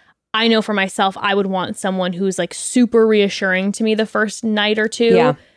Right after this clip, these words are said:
Speaker 1: so that I felt like, "Okay, this person is here for me. I can go get, I can, like, foster some other relationships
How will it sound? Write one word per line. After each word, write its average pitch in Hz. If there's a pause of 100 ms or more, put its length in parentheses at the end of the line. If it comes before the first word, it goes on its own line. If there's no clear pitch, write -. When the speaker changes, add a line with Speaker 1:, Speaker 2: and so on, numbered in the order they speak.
(140)
Speaker 1:
so -
that 220
I 190
felt 196
like, 185
"Okay, 262 (360)
this 240
person 277
is 320
here 311
for 320
me. 254
I 214
can 214
go 220
get, 220
I 214
can, 220
like, 208
foster 220
some 247
other 220
relationships 196